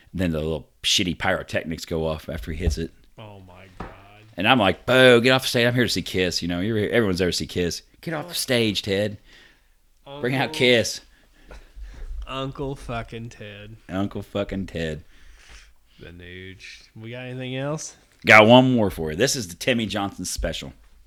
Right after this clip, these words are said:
Speaker 1: This is the
Speaker 2: All right.
Speaker 1: next product you're gonna be buying, sir. South
Speaker 2: All right.
Speaker 1: Park viewers are fond of the irreverent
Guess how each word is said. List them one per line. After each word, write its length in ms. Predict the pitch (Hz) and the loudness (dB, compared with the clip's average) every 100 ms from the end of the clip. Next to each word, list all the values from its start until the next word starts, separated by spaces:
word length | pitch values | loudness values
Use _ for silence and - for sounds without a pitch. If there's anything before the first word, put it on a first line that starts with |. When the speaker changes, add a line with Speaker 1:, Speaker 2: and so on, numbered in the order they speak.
| - - - - _ _ - - _ | -20 -20 -20 -20 _ _ -20 -20 _
Speaker 1:
This 160 | 98 - | -10 -8
is 80 | 90 | -4
the 60 | 90 | 0
Speaker 2:
All 20 | |
right. 40 | |
Speaker 1:
next 260 | 104 - - | 0 0 -6
product 400 | 117 107 92 - | 2 2 2 -2
you're 100 | 95 | -2
gonna 140 | 92 | 0
be 60 | 90 | 0
buying, 320 | 87 85 76 | -2 -4 -4
sir. 280 | 71 76 76 _ _ _ _ - - _ _ _ _ _ _ - | -6 -8 -8 _ _ _ _ -20 -20 _ _ _ _ _ _ -8
South 300 | - 185 170 | 2 2 4
Speaker 2:
All 20 | |
right. 60 | |
Speaker 1:
Park 260 | - 92 87 | 2 2 0
viewers 380 | 85 82 90 113 | -2 0 0 0
are 80 | 117 | -2
fond 540 | - 123 127 135 143 _ _ _ - | 2 2 4 2 -2 _ _ _ -4
of 100 | 110 | 2
the 60 | |
irreverent 540 | 110 101 127 139 147 | 2 6 4 4 2